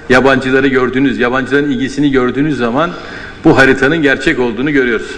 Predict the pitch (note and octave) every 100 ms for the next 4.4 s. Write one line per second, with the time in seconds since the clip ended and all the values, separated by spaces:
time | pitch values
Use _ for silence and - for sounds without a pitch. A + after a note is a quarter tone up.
0 | - - - - - - - B2+ F#2 -
1 | - - - - C#3 C#3 D3 D#3 C#3+ B2+
2 | A#2 A#2 A2+ A#2 A2+ C#3 E3+ C#3 B2+ B2+
3 | - C#3+ B2+ B2+ C3 C#3 B2+ - C#3+ C#3
4 | B2+ B2+ C3+ A#2+